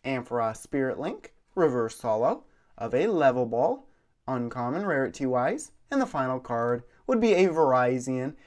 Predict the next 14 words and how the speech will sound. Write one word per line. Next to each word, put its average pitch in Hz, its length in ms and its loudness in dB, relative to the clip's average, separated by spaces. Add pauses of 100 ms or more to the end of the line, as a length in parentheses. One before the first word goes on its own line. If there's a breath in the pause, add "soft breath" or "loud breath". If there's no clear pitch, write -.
(160 soft breath)
and 247 120 2
this 208 200 0
is 156 260 0
a 131 240 2
rare 117 480 -2
holo. 104 580 -2
So - 200 -14
second - 520 -4
rare 143 220 2
holo 135 340 2
pull 135 260 -2
in 123 100 -4
part 123 280 -4
two. 226 320 -2